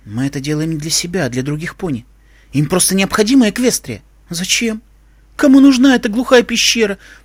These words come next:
торчащая чёрт знает где, когда вокруг столько прекрасных мест?» «Возможно, ты не в курсе, но большинство поняш — бесправные рабы, которых эксплуатируют и убивают хозяева.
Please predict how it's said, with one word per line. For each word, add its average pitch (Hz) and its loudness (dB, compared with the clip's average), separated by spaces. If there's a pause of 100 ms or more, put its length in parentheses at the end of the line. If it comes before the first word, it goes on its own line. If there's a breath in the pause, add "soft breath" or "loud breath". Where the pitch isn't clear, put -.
торчащая 240 4
чёрт 330 0
знает 269 4
где, 156 -4 (300 soft breath)
когда 175 -2
вокруг 185 -4
столько 240 -4
прекрасных - -10
мест?» 139 -8 (840 soft breath)
«Возможно, 117 -8
ты 131 -10
не 131 -2
в - -16
курсе, - -10
но 110 -14
большинство 120 -8
поняш — 151 -6 (260 soft breath)
бесправные 170 -4
рабы, 180 -6 (420 soft breath)
которых 160 -6
эксплуатируют 156 -6
и 190 -6
убивают 147 -4
хозяева. 180 -4